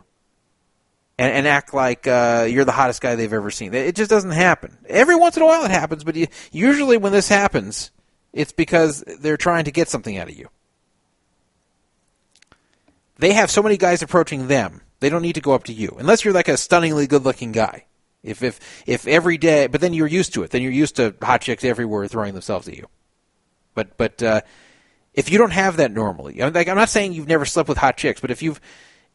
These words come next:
i-, if the hot chicks you've gotten are ones that you've had to put out some effort to get, if, if it just doesn't fall in your lap, they don't all approach you, but in Vegas they're all approaching you, that's indicative that something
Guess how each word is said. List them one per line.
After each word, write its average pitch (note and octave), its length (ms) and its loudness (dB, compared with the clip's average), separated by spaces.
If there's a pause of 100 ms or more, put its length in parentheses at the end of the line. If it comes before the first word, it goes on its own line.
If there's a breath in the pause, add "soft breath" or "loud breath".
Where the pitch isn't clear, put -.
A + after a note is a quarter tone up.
(160)
i-, E3 140 4
if E3 180 -2
the D#3+ 160 2
hot G#3+ 220 0
chicks - 240 -6
you've D#3 160 -6
gotten C#3+ 320 2
are B2+ 120 0
ones B2+ 220 -2
that B2 60 -14
you've C3 220 -4
had D3+ 160 -2
to - 40 -6
put C#3 140 0
out B2 140 0
some B2+ 120 -6
effort A2+ 340 -6
to A#2 80 -12
get, G#2 380 -6 (1500)
if, A2+ 160 -8
if A2+ 160 -4
it - 40 -12
just C#3 180 -2
doesn't C3 200 -2
fall C3+ 280 4
in C3+ 40 -4
your A#2+ 140 -4
lap, G#2+ 300 -2
they A#2 140 -2
don't B2 200 -2
all A2+ 260 -4
approach B2 340 -2
you, A#2 220 -2
but A2+ 140 0
in A2 100 -4
Vegas B2+ 440 0
they're B2+ 180 2
all C3 60 4
approaching C3 400 -4
you, C3 260 0 (340 soft breath)
that's D3 680 0
indicative C#3+ 560 0
that A#2+ 140 -2
something A2 540 -6